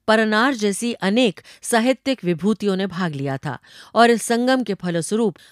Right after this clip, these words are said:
हमें प्राप्त होने वाली कृतियों में से उल्लेखनीय हैं परिपादल अर्थात भक्ति गीतों का एक संग्रह, पत्त पाट्टू अर्थात दस काव्य,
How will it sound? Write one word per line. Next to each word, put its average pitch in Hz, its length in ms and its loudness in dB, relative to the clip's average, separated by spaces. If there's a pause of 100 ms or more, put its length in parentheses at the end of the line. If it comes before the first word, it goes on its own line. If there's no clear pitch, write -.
हमें 254 260 4
प्राप्त 226 360 0
होने 220 300 0
वाली 214 260 0
कृतियों 214 400 -4
में 226 140 -2
से 220 140 -4
उल्लेखनीय 170 680 -4
हैं 208 200 -4 (540)
परिपादल 220 640 2 (260)
अर्थात 180 400 -2 (220)
भक्ति 208 340 -4
गीतों 180 320 -4
का 180 100 -4
एक 143 140 -6
संग्रह, 156 440 -6 (380)
पत्त 254 260 -2
पाट्टू 247 480 -6 (280)
अर्थात 196 440 -2
दस 156 280 -6
काव्य, 180 460 -4